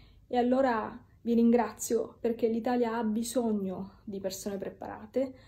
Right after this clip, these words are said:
ha bisogno di persone che credano in se stesse, che coltivino le proprie passioni e spero che tutti i vostri sogni possano realizzarsi. Un abbraccio di cuore e in bocca al lupo a tutti per gli esami.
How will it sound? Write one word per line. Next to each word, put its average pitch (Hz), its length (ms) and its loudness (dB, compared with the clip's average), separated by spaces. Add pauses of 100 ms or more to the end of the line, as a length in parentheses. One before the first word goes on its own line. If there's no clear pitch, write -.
(200)
ha - 100 -6
bisogno 226 380 2
di 226 100 2
persone 220 480 -2
che 233 280 -4
credano 190 640 -2 (120)
in 202 120 -4
se - 160 -10
stesse, - 720 -6 (480)
che 226 200 -2
coltivino 202 1080 0
le 208 120 -8
proprie 196 600 -4
passioni 196 840 -2 (160)
e 226 100 -8
spero 262 280 2
che 226 160 -6
tutti - 240 -6
i 247 40 0
vostri 226 360 -2
sogni 202 680 -2 (580)
possano 220 460 -2
realizzarsi. 196 880 -6 (420)
Un 214 140 0
abbraccio 240 460 2
di 220 120 0
cuore 294 760 0
e 190 600 -2 (240)
in 220 120 2
bocca 233 220 2
al 214 60 0
lupo 220 160 2
a 196 60 -4
tutti 214 280 -8
per 190 140 -2
gli 185 60 -4
esami. 180 420 -6